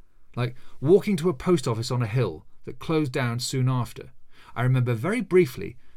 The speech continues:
there was a second-hand bookshop that opened in Slate Cross that seemed to only stock Alistair MacLean novels, and that closed as well.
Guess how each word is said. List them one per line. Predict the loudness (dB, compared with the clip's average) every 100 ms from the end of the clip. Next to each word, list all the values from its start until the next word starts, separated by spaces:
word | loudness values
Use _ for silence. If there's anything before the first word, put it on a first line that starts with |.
| -2
there | 0
was | 0
a |
second-hand | 0 -2 -4 -2 -2 -2 -2
bookshop | -4 -4 -8 -8 -10
that | -6
opened | -4 -2 -2
in | -4
Slate | -4 -4 -4
Cross | -8 -10 -10
that | -12
seemed | -4 -4 -4
to | -6
only | -4 -2 -2
stock | -4 -6 -6 -6
Alistair | -4 -2 -2 -2
MacLean | -4 -4 -4 0 -2
novels, | -4 -10 -12 -4
and | -2
that | -2
closed | -4 -2 -2 -4
as | -6
well. | -6 -6 -10